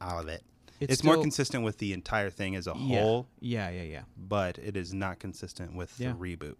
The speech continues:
Speaker 2: But why are you bringing up Spectre?
Speaker 1: Because it's a similar thing. Inconsistency.
Speaker 2: That F nine has inconsistency?
Speaker 1: No.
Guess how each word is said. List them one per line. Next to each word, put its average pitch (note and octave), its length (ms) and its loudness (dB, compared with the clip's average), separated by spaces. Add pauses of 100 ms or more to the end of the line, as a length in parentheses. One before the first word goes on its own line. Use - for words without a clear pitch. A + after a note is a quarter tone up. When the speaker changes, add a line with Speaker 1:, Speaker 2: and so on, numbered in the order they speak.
(120)
Speaker 2:
But C3+ 120 -4
why C#3+ 100 2
are C#3 40 4
you C3+ 100 2
bringing C3 240 0
up - 80 -6
Spectre? - 380 -8 (500)
Speaker 1:
Because G2 320 -6
it's F2+ 160 -12
a G2 40 -6
similar F2+ 380 -4
thing. F2+ 340 -8 (640)
Inconsistency. F#2 840 -4 (600)
Speaker 2:
That A#2+ 160 6
F B2+ 200 2
nine C3 220 4
has D3+ 200 2
inconsistency? F#3 840 -2 (180)
Speaker 1:
No. G#2+ 260 6